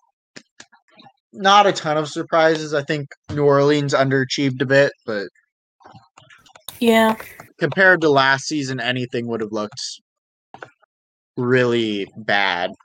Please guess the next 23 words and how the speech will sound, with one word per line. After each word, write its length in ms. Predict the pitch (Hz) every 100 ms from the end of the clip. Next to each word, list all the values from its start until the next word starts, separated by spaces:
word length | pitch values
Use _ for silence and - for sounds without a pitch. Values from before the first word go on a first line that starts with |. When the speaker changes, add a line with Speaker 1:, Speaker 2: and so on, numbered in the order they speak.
| _ _ _ _ - - _ - _ _ _ _ _ _ _ _ - _ _ - _ _ _ _ - _ _
Speaker 1:
Then 160 | 127 120
again, 220 | 120 113
they 100 | 110
did 200 | 104 104
lose 320 | 117 113 110
in 100 | 127
the 80 | 113
championship. 800 | 107 123 120 113 110 107 - 110 - _ _ _ _ _ -
So. 580 | - - - - - - - _ - -
Speaker 2:
Yeah, 420 | 233 226 220 220 214
but 260 | 185 185 - - - - _ _ _ - - 120
Speaker 1:
I, 140 | 135 - -
I 140 | 147
think 240 | 180 165 - -
they'd 260 | 143 139 135
prefer 680 | 143 135 156 143 139 135 120 - -
a 100 | 131
worse 540 | 123 139 147 143 - - -
regular 420 | 135 135 139 156
season 380 | 143 175 160 160
and 140 | 160
a 60 | 160
championship 680 | 151 170 165 170 156 170